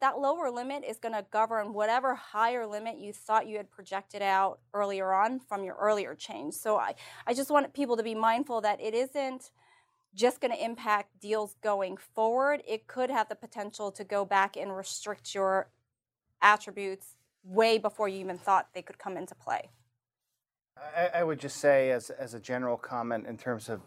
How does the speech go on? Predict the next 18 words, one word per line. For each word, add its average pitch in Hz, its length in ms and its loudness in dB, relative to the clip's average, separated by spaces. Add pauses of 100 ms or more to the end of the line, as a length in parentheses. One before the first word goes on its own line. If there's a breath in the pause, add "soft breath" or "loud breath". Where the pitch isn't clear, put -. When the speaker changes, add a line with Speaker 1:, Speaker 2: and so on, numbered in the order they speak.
Speaker 2:
you 131 100 -6
know, 113 80 -2
navigating 123 640 2
a 110 60 -4
downturn 117 760 0
and, 110 160 0 (440 loud breath)
and 120 160 -8
positioning 123 520 0
a, 110 500 2
a, 117 120 -4 (160)
a 120 60 -12
company, 127 440 0
I 113 60 4
would 110 100 -4
say 127 120 -2
the 117 100 2
earlier 131 800 4 (560 soft breath)
that 123 320 0